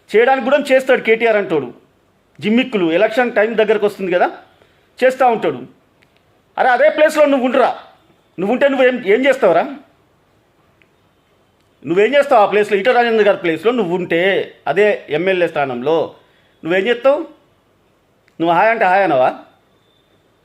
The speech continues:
ఇట్లా తలకాయ కిందకేసుకొని ఇట్లా ఉంటావు ఏంది? ముఖం ఎంలాగా పెట్టి. అరే ఈ నిజమైన జర్నలిజం చేయరా. జర్నలిజం ముసుగులో కోట్ల కోట్లు సంపాదించిన నీ, నీ,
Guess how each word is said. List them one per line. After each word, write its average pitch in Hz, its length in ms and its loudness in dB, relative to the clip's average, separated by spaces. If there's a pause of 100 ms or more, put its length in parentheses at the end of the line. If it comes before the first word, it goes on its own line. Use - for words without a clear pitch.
(280)
ఇట్లా 160 140 -8
తలకాయ 202 260 0
కిందకేసుకొని 240 560 -4
ఇట్లా 214 160 -6
ఉంటావు 196 200 2
ఏంది? 190 360 -2 (600)
ముఖం 175 480 -2 (400)
ఎంలాగా 214 380 0
పెట్టి. 139 360 -8 (1800)
అరే 170 180 -2
ఈ 156 60 -2
నిజమైన 160 420 -2
జర్నలిజం 180 560 -2
చేయరా. 160 180 -2 (680)
జర్నలిజం 185 440 -2
ముసుగులో 180 280 -4
కోట్ల 180 300 -2
కోట్లు 185 260 -4
సంపాదించిన 165 460 -2
నీ, 151 300 -6 (420)
నీ, 117 640 -12